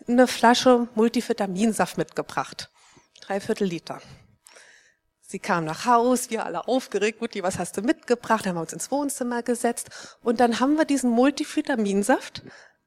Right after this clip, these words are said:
geöffnet und in Schnapsgläsern getrunken, über mehrere Tage verteilt. Weil das so was Besonderes war, wir kannten keinen Multivitaminsaft. Und es wurde zelebriert.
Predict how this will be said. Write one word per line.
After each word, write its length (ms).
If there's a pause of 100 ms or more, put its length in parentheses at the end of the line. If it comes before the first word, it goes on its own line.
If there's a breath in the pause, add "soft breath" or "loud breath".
(140)
geöffnet 640 (380)
und 200
in 120
Schnapsgläsern 1080
getrunken, 680 (260 loud breath)
über 240
mehrere 440
Tage 340
verteilt. 720 (1400 soft breath)
Weil 140
das 120
so 100
was 140
Besonderes 500
war, 120
wir 80
kannten 320
keinen 160
Multivitaminsaft. 1000 (1400 loud breath)
Und 400 (440)
es 120
wurde 200
zelebriert. 720